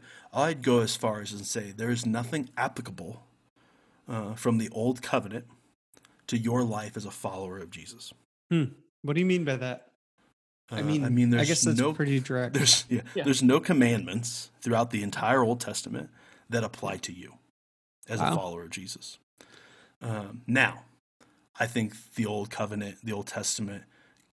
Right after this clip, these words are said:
Speaker 1: is great for inspiration. I think it's
Speaker 2: Yeah.
Speaker 1: great for understanding the character and who God is. Um, I think it's good for all those things, but from an application standpoint, I don't think it's applicable to your life. It's like, it's getting back to, like,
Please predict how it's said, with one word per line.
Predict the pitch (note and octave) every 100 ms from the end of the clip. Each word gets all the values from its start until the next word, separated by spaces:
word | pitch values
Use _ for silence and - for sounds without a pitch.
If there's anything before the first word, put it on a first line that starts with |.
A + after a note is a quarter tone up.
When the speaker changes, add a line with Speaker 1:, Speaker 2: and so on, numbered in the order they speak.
| _
Speaker 1:
is | - A#2+
great | A#2 G#2+
for | G2 F#2+
inspiration. | - - F#2+ A#2+ G#3 G3+ - _ _ -
I | G#2+
think | G#2+ -
it's | G2+ -
Speaker 2:
Yeah. | E3
Speaker 1:
great | A#2 G2+
for | - - G#2 F#2+ - - - - -
understanding | B2 A#2 A2 A2+ G#2+ G#2+ G#2 G2+
the | G2+
character | - G2+ G2 C3+ - B2+
and | B2
who | G#2+ G2
God | F#2+ F2+ F2+
is. | A2+ D#3+ - _ - - - -
Um, | G#2+ G2 F#2+ -
I | A2+
think | A#2 A2
it's | G#2+ -
good | A#2+ A2
for | -
all | G2
those | G2 F#2 -
things, | F#2+ A#2+ D3
but | - E2
from | A2+ G#2
an | G2+
application | G#2 G2+ - E3 E3 B2
standpoint, | G#2+ - F#2 - G2+ G2 - _
I | A2+
don't | A2 A2+ A2
think | B2
it's | A#2+ -
applicable | F#2+ - - -
to | -
your | G#2+
life. | -
It's | F#3+ F#3+
like, | F3+ C3+ - - - - -
it's | C3+
getting | - F#3+
back | C3+ B2+
to, | B2
like, | A#2 G#2 -